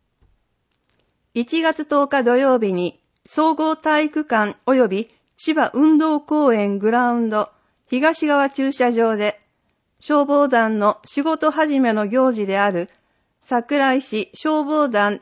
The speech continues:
出初め式が行われました。問い合わせ先、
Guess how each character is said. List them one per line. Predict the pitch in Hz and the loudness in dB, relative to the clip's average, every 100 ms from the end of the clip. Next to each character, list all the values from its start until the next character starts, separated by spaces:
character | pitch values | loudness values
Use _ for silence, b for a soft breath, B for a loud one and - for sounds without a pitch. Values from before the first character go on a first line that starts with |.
| - | -4
出 | 196 | -2
初 | 277 311 | 2 2
め | 311 | 2
式 | 302 262 247 | -2 -8 -4
が | 269 - | -2 -2
行 | 226 240 | -2 0
わ | 240 226 226 | 2 4 4
れ | 226 | 2
ま | 220 233 | 0 -2
し | - | -2
た。 | 202 - _ _ _ _ _ _ _ _ _ _ _ _ _ _ _ _ _ | -2 -2 _ _ _ _ _ _ _ _ _ _ _ _ _ _ _ _ _
問 | 247 311 | 0 2
い | 294 | 2
合 | |
わ | 285 | 0
せ | 277 | -2
先、 | 269 233 226 202 - | -2 -2 -2 -8 -8